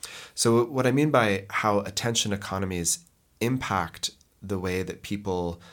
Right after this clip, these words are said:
think about sustainability is that when somebody takes a picture of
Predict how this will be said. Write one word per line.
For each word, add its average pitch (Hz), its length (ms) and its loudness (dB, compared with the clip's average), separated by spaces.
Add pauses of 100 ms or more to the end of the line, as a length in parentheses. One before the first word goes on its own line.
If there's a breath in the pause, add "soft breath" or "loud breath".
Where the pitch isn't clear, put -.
(140 loud breath)
think 113 260 -2
about 98 200 -2
sustainability 90 840 0 (880)
is 101 380 4
that 95 360 0 (720 loud breath)
when 113 160 4
somebody 151 260 6
takes 131 320 2
a - 60 0
picture 95 680 -4
of 87 500 -4